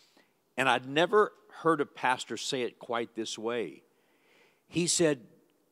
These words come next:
"Quit getting angry at unbelievers around you for the way they act. They're not believers. They're not supposed to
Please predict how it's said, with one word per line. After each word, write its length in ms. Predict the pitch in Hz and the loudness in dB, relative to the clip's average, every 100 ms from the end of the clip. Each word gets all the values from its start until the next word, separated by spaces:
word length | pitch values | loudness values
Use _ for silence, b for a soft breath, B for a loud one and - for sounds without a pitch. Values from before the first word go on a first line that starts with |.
| _ | _
"Quit 440 | - 233 - 131 | 12 12 12 4
getting 360 | 143 170 156 160 123 | 6 6 0 -4 -4
angry 760 | 143 175 160 117 95 98 104 _ _ _ _ _ _ _ _ _ _ | -2 -2 -4 -2 -2 -4 -10 _ _ _ _ _ _ _ _ _ _
at 140 | 120 131 | -6 -4
unbelievers 840 | 139 156 127 135 135 147 113 110 95 | -2 -2 0 2 2 0 0 -2 -4
around 480 | 104 113 135 131 85 | -2 -2 -2 -6 -10
you 300 | 80 90 98 _ _ _ _ _ | -10 -12 -16 _ _ _ _ _
for 80 | 127 | 0
the 100 | 120 | 2
way 220 | 120 127 | 4 4
they 180 | 135 135 | 2 -2
act. 540 | 143 160 104 _ - _ _ _ _ _ _ _ _ _ _ _ _ _ _ _ | -2 -4 -6 _ -20 _ _ _ _ _ _ _ _ _ _ _ _ _ _ _
They're 120 | 135 165 | 2 6
not 240 | 185 151 | 4 6
believers. 520 | 180 190 202 143 110 | 4 4 2 0 0
They're 100 | 139 | 2
not 240 | 156 160 - | 2 2 2
supposed 440 | 175 - 185 | -4 -2 -2
to 80 | - | 0